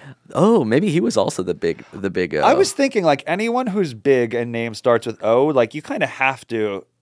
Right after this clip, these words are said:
Speaker 2: I feel like you start with the big O as your nickname,
Speaker 1: Right.
Speaker 2: right?
Speaker 1: Yeah, I, I'm not seeing any nicknames for
Speaker 2: Oldham
Speaker 1: him.
Speaker 2: Poly Nice, number zero?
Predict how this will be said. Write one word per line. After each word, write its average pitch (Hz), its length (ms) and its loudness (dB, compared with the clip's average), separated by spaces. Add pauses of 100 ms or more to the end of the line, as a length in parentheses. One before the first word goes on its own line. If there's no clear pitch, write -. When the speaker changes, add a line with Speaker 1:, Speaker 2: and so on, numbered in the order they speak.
Speaker 2:
I - 60 -8
feel 214 140 0
like 156 100 -2
you 117 80 -8
start 117 460 -2
with - 180 -10
the 98 100 -6
big 90 240 -8
O 78 180 -4
as 76 140 -6
your 120 100 -2
nickname, 120 200 0
Speaker 1:
Right. 101 460 0 (140)
Speaker 2:
right? 143 240 -4 (140)
Speaker 1:
Yeah, 120 320 0 (320)
I, 104 60 -4
I'm 107 80 -4
not 113 160 0
seeing 113 160 -4
any 104 160 -2
nicknames 107 440 -10
for - 60 0
Speaker 2:
Oldham 208 160 2
Speaker 1:
him. 202 40 -6
Speaker 2:
Poly 202 160 0
Nice, 120 240 -2
number 139 160 0
zero? 165 400 0